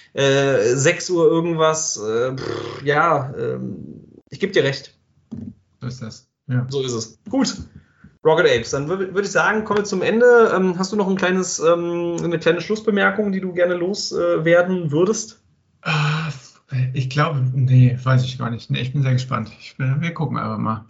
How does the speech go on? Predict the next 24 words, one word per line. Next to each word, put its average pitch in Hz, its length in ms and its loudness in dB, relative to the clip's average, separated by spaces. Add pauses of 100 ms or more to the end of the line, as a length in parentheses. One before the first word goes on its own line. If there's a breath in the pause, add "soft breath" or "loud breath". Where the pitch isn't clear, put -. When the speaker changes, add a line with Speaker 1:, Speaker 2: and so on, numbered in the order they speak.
Speaker 2:
Wir 127 140 2
könnten 165 180 2
mal 151 80 6
wieder 143 120 8
eine 131 140 6
Wette 139 200 2
machen. 110 440 -4 (1000)
Speaker 1:
Ja, 165 580 6
können 220 160 2
wir 220 40 4
machen. 202 360 0
Wie, 160 180 -6
wie, 165 160 -8
wie 165 80 -6
soll 170 200 0
die 175 100 2
aussehen? 190 540 -2
Äh, 156 220 4
nächste 175 380 -4
Woche 190 520 0
Preisentwicklung 226 720 0
oder 208 140 0
was? 220 200 -6 (1120 loud breath)
Speaker 2:
Ja, 135 380 2